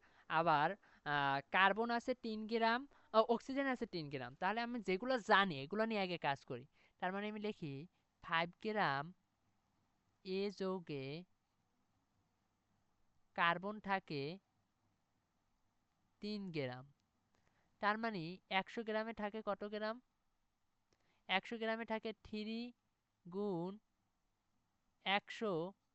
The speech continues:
divided by five সমান সমান কত? সিক্সটি পার্সেন্ট।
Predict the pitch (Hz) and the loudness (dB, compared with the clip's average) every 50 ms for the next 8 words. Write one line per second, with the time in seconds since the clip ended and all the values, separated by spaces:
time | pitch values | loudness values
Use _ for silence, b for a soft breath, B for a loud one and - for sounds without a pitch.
0 | _ _ _ _ 175 170 170 180 185 185 196 190 190 - 185 185 185 185 - - | _ _ _ _ -12 -8 -6 -4 -4 -4 -6 -8 -8 -4 -2 -2 -2 -2 -4 -6
1 | - 185 170 156 135 127 135 _ _ _ _ _ _ _ _ _ _ _ _ _ | 0 2 4 4 4 2 -2 _ _ _ _ _ _ _ _ _ _ _ _ _
2 | _ _ _ _ - - 202 202 208 202 233 220 214 214 214 214 208 - - 226 | _ _ _ _ -10 -6 -4 -4 -4 -4 -4 -6 -6 -4 -4 -4 -4 -4 -4 -6
3 | 240 254 - _ _ _ _ _ _ _ - 220 214 - - _ - 151 139 - | -6 -6 -10 _ _ _ _ _ _ _ -6 -6 -6 -6 -10 _ -10 -10 -4 0
4 | 185 151 139 - _ - 139 131 135 143 | 0 0 0 -2 _ -16 -16 -16 -16 -20